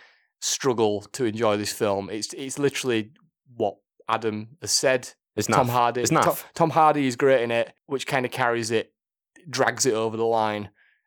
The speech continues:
Speaker 1: And it's just, it's just a cash cow that's been set up by Sony to, to
Speaker 2: Do you want a
Speaker 1: spin off
Speaker 2: lobster
Speaker 1: other
Speaker 2: fact?
Speaker 1: things.
Speaker 2: Do you want a lobster fact?
Speaker 1: Go on.
Speaker 2: Tell you a little interesting, uh, lobster story, right? So once I did this show in, in Japan, right,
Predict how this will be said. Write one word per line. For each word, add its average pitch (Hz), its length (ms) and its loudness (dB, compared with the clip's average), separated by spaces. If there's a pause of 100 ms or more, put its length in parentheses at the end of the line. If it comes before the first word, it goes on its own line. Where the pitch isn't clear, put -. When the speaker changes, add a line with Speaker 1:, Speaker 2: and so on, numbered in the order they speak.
(160)
Speaker 1:
And 120 120 0
it's - 160 -6
just, - 320 -4
it's 160 160 -6
just 147 220 -2
a 139 40 -4
cash - 320 -4
cow 113 300 -2
that's 98 140 -6
been 117 220 -8
set 107 240 -4
up 107 140 -6
by 110 140 0
Sony 104 500 -4
to, 117 120 -8 (220)
to 120 100 -8
Speaker 2:
Do - 80 -6
you 131 80 2
want 151 100 4
a 147 40 4
Speaker 1:
spin - 20 2
off - 0 - (180)
Speaker 2:
lobster - 60 -4
Speaker 1:
other 131 80 -2
Speaker 2:
fact? 107 240 0
Speaker 1:
things. 104 240 -6
Speaker 2:
Do - 80 -2
you 139 60 4
want 147 100 2
a - 20 6
lobster 120 220 2
fact? - 380 -2
Speaker 1:
Go 175 180 6
on. 120 100 6
Speaker 2:
Tell 170 120 6
you 170 120 2
a 131 60 0
little 123 180 6
interesting, 117 560 0
uh, 90 460 0
lobster 101 320 -2
story, 85 340 0
right? 90 200 -4 (400)
So - 120 0
once 139 220 2
I 120 40 4
did 113 180 0
this 92 120 0
show 101 260 6
in, - 180 0
in 95 160 -2
Japan, 92 540 0
right, 90 280 -2